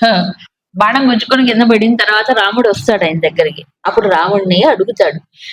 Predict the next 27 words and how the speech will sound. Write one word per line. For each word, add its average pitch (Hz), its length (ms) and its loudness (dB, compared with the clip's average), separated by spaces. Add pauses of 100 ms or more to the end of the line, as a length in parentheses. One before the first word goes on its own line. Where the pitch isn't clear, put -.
(160)
"ఏ 508 380 6
ధర్మం 214 480 -2
ప్రకారం 262 420 2
నువ్వు 220 180 4
నన్ను 185 240 0
సంహరి-, 175 560 0
నా, 165 120 0
నా 170 260 -4
మీద 190 260 2
బాణం 180 320 0
వేశావు? 175 360 -2 (1160)
ఉం? 175 100 -4 (240)
ఇక్ష్వాకు 294 480 2
వంశస్థుడు 214 720 0
కదా, 175 280 -2 (440)
ఎంత 208 180 0
గొప్ప 185 320 0
ప్రతిష్ట 247 440 0
కలిగిన 233 400 2
వంశం, 226 480 2 (680)
నన్ను 220 180 2
ఇలా 208 160 2
చంపుతావా? 214 640 2
నీతో 196 300 2
నేను 190 160 0
యుద్ధం 240 320 2
చేశానా?" 190 560 0